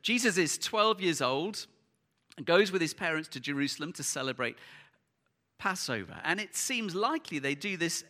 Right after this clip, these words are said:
every year. And it's unusual because, as I've said, it's the only reference we get to Jesus growing up. There's a long patch of silence. There's a long era of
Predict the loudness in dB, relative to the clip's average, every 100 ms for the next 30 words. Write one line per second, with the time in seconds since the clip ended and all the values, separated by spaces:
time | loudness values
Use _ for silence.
0 | 0 0 0 -4 -2 0 2 2 -2 -10
1 | -20 _ _ _ _ _ _ _ _ _
2 | _ _ _ _ _ _ _ _ _ _
3 | _ -2 0 0 -4 -2 -2 -2 -4 -4
4 | -8 -8 -8 -10 -12 -10 -10 -12 -16 -16
5 | -14 -12 -10 -10 -10 -10 -12 -16 -14 -14
6 | -14 -16 _ -14 -10 -10 -10 -14 -20 -20
7 | -20 -20 _ _ _ -10 -8 -8 -10 -10
8 | -10 -10 -14 -18 _ _ _ _ _ _
9 | _ _ _ _ _ _ _ _ _ _
10 | _ _ _ _ _ _ -6 -4 -2 -2
11 | -2 -4 -8 -10 -12 -10 -10 -8 -8 -8
12 | -10 -10 -10 -8 -4 -2 0 -2 -2 -6
13 | -10 -18 -20 -20 _ _ -2 2 6 6
14 | 6 2 -2 -4 2 2 2 -4 -14 -18